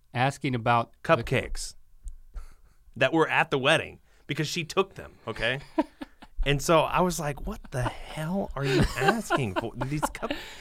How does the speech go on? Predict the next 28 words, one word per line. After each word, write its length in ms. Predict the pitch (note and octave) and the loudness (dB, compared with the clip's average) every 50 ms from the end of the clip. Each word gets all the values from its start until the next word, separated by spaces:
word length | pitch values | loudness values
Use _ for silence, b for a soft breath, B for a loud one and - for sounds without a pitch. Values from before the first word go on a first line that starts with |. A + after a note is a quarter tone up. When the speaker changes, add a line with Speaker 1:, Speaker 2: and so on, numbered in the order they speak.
| - - | -6 -4
Speaker 2:
this, 240 | A#3 C#4 - - | -4 -4 -4 -6
your 180 | A#3+ A3+ A#3 C#4+ | -6 -4 -2 -2
guys 300 | A#3 A#3 C4+ C#4+ D4 D#4+ | 2 4 4 4 4 2
just 180 | D4+ D4 C#4+ C4 | 0 -4 0 4
got 220 | C4+ B3+ G#3 E3 | 4 4 4 4
married 580 | F#3 A3+ C4+ D#4 F4+ G4+ D#4+ G#3 D#3+ E3+ F#3+ G3 | 2 4 6 8 8 8 6 6 6 4 2 4
and 100 | - G3+ | 4 4
you're 100 | A3+ C#4+ | 6 6
Speaker 1:
Yeah. 40 | D4 | 6
Speaker 2:
asking 180 | - - D#4 | 6 4 2
about 220 | C#4 C4 A#3+ - - | 4 2 2 2 0
cupcakes?" 640 | - - A3+ A#3+ - E4+ F4 F#4 F#4 F4+ - - - | 2 2 2 2 2 0 2 2 2 0 -2 -8 -2
Speaker 1:
What's 260 | C3+ D#3 F#3+ F#3 - | 2 2 2 2 2
the 120 | - G3+ F#3 F3+ G#3+ | 0 2 2 2 2
answer? 420 | B3+ D4 - - A2 F#2 - - - - | 0 -2 -4 -6 -4 2 2 2 2 2
I 100 | - B2+ | -2 -2
don't 200 | D3 E3 F3 F3 | 0 0 0 0
know 140 | D#3+ E3 F3 | 0 0 0
the 240 | D#3 D3+ C#3 D3+ F3+ | 0 0 0 -2 -2
answer 260 | A#3+ C4+ - - A2 | -4 -6 -8 -8 -8
to 80 | G2+ G#2 | -8 -6
that. 180 | F#2+ F#2 F2+ | -6 -4 2
Speaker 2:
Well, 120 | - E3+ F3+ | 4 4 4
she 160 | E3+ - F#3+ | 4 4 2
gave 260 | D#3+ F3+ F#3+ A3 G#3+ | 6 8 10 10 10
'em 140 | G#3 G3 F3+ | 8 4 2
to, 140 | - - E3 D3+ C#3+ - - | 4 6 8 8 8 8 6
uh, 140 | C3+ C3+ | 2 2